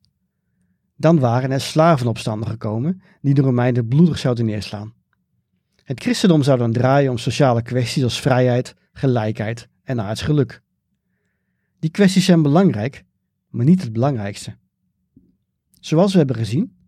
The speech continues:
gaat het in het Koninkrijk van God, in de kern, om het herstel van onze relatie met God. Deze relatie werd gebroken in de Hof van Eden door Adam en Eva.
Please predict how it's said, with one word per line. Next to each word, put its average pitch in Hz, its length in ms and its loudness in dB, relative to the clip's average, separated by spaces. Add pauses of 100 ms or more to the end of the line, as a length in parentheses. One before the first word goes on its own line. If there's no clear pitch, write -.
(140)
gaat 156 260 0
het 151 120 0
in 135 100 2
het 117 100 -4
Koninkrijk 151 460 0
van - 120 -8
God, 120 320 -8 (120)
in 135 140 -4
de 120 80 0
kern, 185 440 2 (340)
om 131 140 -4
het 120 100 -2
herstel 143 380 2
van 151 120 0
onze 123 160 0
relatie 131 420 2
met 104 120 -6
God. - 320 -12 (1160)
Deze 120 280 2
relatie 110 460 -2
werd 127 140 2
gebroken 113 520 0
in 117 80 2
de 110 60 -2
Hof 120 220 0
van 117 120 0
Eden 113 360 -2 (280)
door 123 120 -6
Adam 117 360 0
en 120 80 0
Eva. 101 400 -4